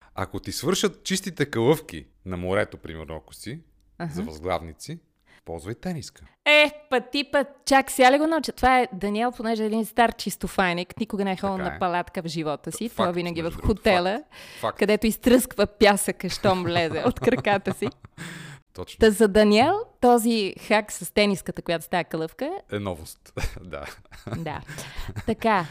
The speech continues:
Speaker 2: значи, много важен хак. Искаш ли по-ефтин билет за самолет?
Speaker 1: Да.
Speaker 2: Трябва да търсиш инкогнито.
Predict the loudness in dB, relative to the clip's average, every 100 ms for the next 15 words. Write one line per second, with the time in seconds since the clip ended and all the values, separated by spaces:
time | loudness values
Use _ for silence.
0 | -8 -2 4 4 4 -4 -10 0 4 8
1 | 10 8 6 2 0 -2 -2 -2 -6 -20
2 | -20 -20 -20 _ 0 0 -2 -4 -2 -2
3 | 2 6 6 4 2 0 -2 -4 -2 -2
4 | -2 -4 -4 -2 -2 -2 -4 -8 -20 -16
5 | -16 -16 _ -20 -20 -20 _ -2 2 4
6 | 4 4 4 2 0 0 0 4 6 6
7 | 2 -2 -10